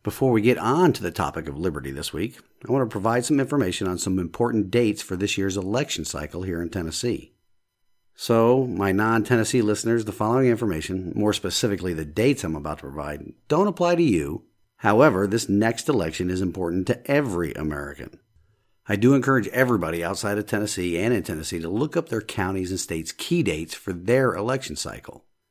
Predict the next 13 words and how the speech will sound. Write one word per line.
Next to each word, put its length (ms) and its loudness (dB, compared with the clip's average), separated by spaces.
The 100 2
bottom 360 6
line 240 4
up 140 -2
front, 300 -2
though, 280 0
is 280 -4
this. 420 -8
Every 360 4
legal 320 6
citizen 640 -4
must 440 0
register 720 -4